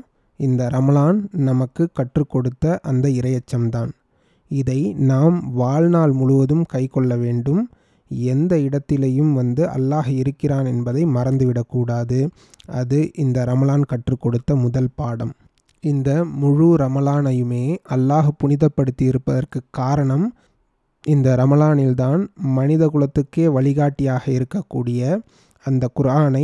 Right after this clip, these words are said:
நமக்கு கொடுத்திருக்கிறான். அந்த குர்ஆன் மூலமாகத்தான் இந்த மாதம் வந்து பெருமை அடைகிறதே தவிர, இந்த மாதத்தால் குர்ஆன் பெருமை அடையவில்லை. இந்த மாதம் நம்மை விட்டு போகிறது. ஆனால் இந்த மாதம் கொடுத்த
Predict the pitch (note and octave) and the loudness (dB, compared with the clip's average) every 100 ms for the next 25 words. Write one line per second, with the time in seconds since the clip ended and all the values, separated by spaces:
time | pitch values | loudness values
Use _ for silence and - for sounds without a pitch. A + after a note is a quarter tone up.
0 | D#3+ B2 B2+ - D3 B2+ B2 C3 B2 B2 | 0 0 -2 -2 -4 -2 -4 -4 -6 -4
1 | A#2+ B2 - _ _ _ _ _ C#3+ B2+ | -6 -8 -12 _ _ _ _ _ 0 2
2 | B2 - C#3 C3 E3+ F3 D#3+ D3+ C#3+ C#3 | 2 0 -2 0 2 2 4 4 4 0
3 | D3+ C#3+ D#3 D#3+ D3 C3 B2+ B2 B2+ C#3+ | -2 -4 -2 0 0 0 0 0 0 0
4 | D3 C3+ C3 C3 C#3 C3+ C#3+ C3+ B2 A#2+ | 0 2 0 0 0 0 2 2 -2 -4
5 | B2+ B2 A#2+ B2 B2+ B2 A#2+ C3+ G#3 _ | -4 -2 -4 -4 -4 -4 -2 -2 -4 _
6 | _ _ - C#3 B2+ A#2+ B2 C3+ D#3 D3+ | _ _ -6 -2 0 0 2 2 2 2
7 | D#3 D#3 - C3+ C3 C#3 C3 C3 B2+ B2 | 2 2 2 -2 0 -2 -2 -2 -2 -2
8 | A#2 A#2 A#2 A2+ A2+ - _ _ _ _ | -4 -4 -4 -4 -6 -14 _ _ _ _
9 | - - C#3 C3 B2+ B2+ C#3 D3+ E3 D3+ | -20 -6 -2 2 2 2 2 2 2 0
10 | C3 - B2 B2 B2+ B2+ C3 - C3+ B2+ | -2 -4 -2 0 0 0 -2 -2 -2 -4
11 | B2 C3+ D#3+ A#2 E2 _ _ _ _ - | -4 -4 -4 -6 -10 _ _ _ _ -10
12 | C3+ B2+ B2 C3 F3 A3 _ _ - D3 | -4 -2 0 2 0 -2 _ _ -6 0
13 | C3+ B2+ A#2+ B2+ C#3+ C#3+ C#3+ G#3 - _ | 2 2 2 2 2 2 0 -2 -6 _
14 | _ - C#3 D3+ D3+ - C3+ | _ 0 2 2 2 0 0